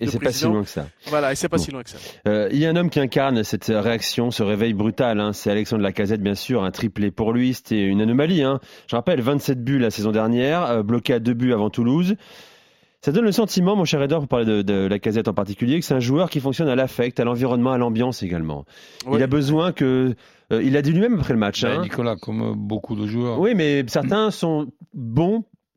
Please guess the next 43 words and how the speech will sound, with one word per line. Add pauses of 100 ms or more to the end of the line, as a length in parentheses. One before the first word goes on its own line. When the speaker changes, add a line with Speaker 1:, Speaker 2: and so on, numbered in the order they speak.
Speaker 1:
ou
efficaces,
même
dans
Speaker 3:
Ouais.
Speaker 1:
des,
des
équipes
qui
sont
en
difficulté. (280)
Ça,
ça,
ça,
ça
arrive. (440)
Euh,
le
sentiment
qu'il
a
dit
après
le
match,
Edouard,
je
le
disais, (120)
que,
euh, (360)
il
était
heureux
de
voir
dans
le
vestiaire,
euh,
John
Textor